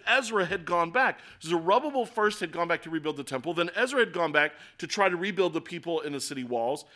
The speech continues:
And so Nehemiah's expectation is the job has been accomplished. Unfortunately, what had happened is the Samaritans, the people who lived in the north, who had become intermarried with the Assyrians,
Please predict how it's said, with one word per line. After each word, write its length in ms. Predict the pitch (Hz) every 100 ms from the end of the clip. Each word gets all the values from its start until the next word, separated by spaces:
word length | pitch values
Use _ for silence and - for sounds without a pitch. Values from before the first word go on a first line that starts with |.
| -
And 120 | 240 226
so 140 | 240
Nehemiah's 520 | 208 254 233 254 220
expectation 640 | 208 180 208 - 233 247 208
is 140 | 156
the 80 | 170
job 300 | 143 156 170
has 100 | 180
been 140 | 175
accomplished. 720 | 175 - 269 277 - 82 - - _ _ _ _ _ _ _ _ _ _ _ _ _ _ _
Unfortunately, 880 | 160 170 196 262 - 160 117 110 165 - _ _ _
what 140 | 170
had 80 | 175
happened 260 | 208 254 190
is 140 | 156
the 80 | 160
Samaritans, 800 | - 156 165 220 208 - 127 139
the 80 | 147
people 200 | 190 208
who 60 |
lived 220 | 180 165
in 80 | 165
the 80 | 160
north, 340 | 143 120 151 - - -
who 80 | 170
had 160 | 156
become 320 | 160 170 175 156
intermarried 400 | 170 220 196 180
with 160 | 170 160
the 80 |
Assyrians, 560 | 139 - 135 127 135 131